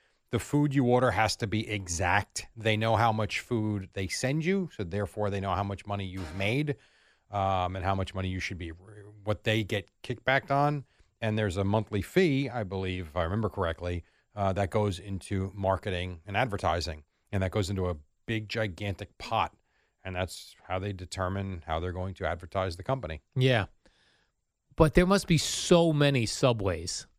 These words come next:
Speaker 1: There's a lot. I mean, some have closed, but there's a lot of 'em, yeah.
Speaker 2: of people
Speaker 1: Yeah.
Speaker 2: kicking in
Speaker 1: Yeah.
Speaker 2: to have that much money.
Speaker 1: Yes. Oh, God, yeah.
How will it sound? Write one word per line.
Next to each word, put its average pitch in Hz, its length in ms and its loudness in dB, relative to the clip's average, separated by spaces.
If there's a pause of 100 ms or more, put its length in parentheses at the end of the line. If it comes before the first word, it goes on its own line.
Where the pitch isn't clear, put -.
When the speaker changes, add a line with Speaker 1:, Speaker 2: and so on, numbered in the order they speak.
(180)
Speaker 1:
There's 170 160 4
a 180 60 6
lot. 160 300 6
I - 20 4
mean, 151 180 6
some 156 280 4
have 135 100 2
closed, 131 460 4
but 107 100 0
there's 143 220 2
a 147 40 6
lot 135 200 4
of 90 80 0
'em, 92 120 -2
yeah. 127 200 6
Speaker 2:
of 104 40 -8
people 151 380 2
Speaker 1:
Yeah. - 80 -10
Speaker 2:
kicking 131 300 4
in 95 340 2 (180)
Speaker 1:
Yeah. 139 260 -2 (120)
Speaker 2:
to - 100 2
have 117 360 4
that 143 320 4
much 147 340 2
money. 143 300 2
Speaker 1:
Yes. 143 400 -4 (260)
Oh, 170 160 2
God, 123 300 -2
yeah. 76 160 -10